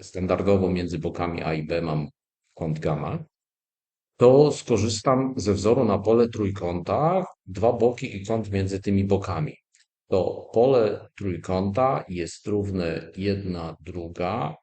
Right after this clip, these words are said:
bok razy bok razy sinus kąta między tymi bokami. Wiem, że pole jest równe dwanaście,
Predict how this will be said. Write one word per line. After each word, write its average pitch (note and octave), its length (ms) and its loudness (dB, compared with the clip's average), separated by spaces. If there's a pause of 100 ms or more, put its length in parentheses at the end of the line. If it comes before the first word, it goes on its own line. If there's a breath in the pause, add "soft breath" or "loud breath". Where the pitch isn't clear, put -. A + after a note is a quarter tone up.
(160)
bok G2+ 720 -2 (160)
razy F2+ 420 -4
bok A#2+ 440 0 (600 soft breath)
razy G2 560 0 (360)
sinus C#3+ 420 0
kąta F#2+ 500 -2 (220)
między E2 320 -4
tymi D#2+ 180 0
bokami. - 380 -6 (600)
Wiem, E3 420 0
że G#2+ 180 0
pole A2+ 360 4
jest F#2+ 320 -4
równe F2+ 380 -4
dwanaście, F#2+ 960 -4